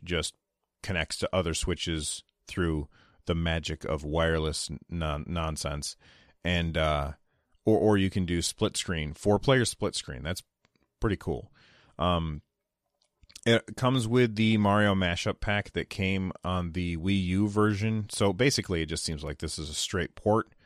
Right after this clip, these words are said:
Um, they didn't give a price. I'm, I wonder what the price is. Um, you know, if you haven't played Minecraft yet, I wouldn't personally recommend you get it for the Switch.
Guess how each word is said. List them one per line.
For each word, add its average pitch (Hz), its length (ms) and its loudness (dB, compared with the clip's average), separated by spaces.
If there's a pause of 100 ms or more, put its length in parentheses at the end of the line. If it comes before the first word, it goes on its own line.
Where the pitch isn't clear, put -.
(480)
Um, 92 440 2
they 104 200 0
didn't 196 260 2
give 214 160 -2
a 190 60 0
price. - 640 0
I'm, 113 340 0
I 131 80 0
wonder 202 320 -4
what 254 160 -4
the 120 60 -6
price 127 500 0
is. 76 580 0
Um, 98 480 0 (1200)
you 127 100 4
know, 123 160 6
if 107 180 2
you 123 120 2
haven't 147 240 4
played 98 200 2
Minecraft 90 540 0
yet, 82 220 2 (580)
I 135 220 4
wouldn't 151 320 2
personally 113 460 2
recommend 95 460 2
you 85 60 -6
get 90 140 2
it - 80 -4
for - 100 -6
the 85 80 -4
Switch. 92 340 -2